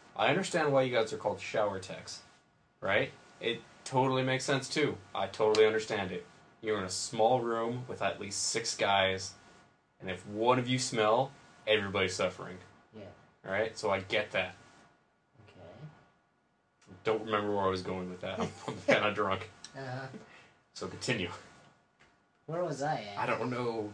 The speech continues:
Speaker 1: You were talking about white noise.
Speaker 2: Oh, yeah. So, what? Yeah. So, dipping.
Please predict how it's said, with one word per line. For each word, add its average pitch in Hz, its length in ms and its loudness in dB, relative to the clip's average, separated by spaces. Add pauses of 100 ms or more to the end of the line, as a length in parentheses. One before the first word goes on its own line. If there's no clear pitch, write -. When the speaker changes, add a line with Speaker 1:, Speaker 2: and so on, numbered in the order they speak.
(160)
Speaker 1:
You - 60 -12
were 110 60 -10
talking 113 240 0
about 101 240 -4 (200)
white 104 200 -4
noise. 98 400 -6 (140)
Speaker 2:
Oh, 240 120 6
yeah. 220 220 4
So, 185 360 0
what? 240 260 -4
Yeah. 226 160 0 (220)
So, 165 320 -4 (120)
dipping. 147 400 -8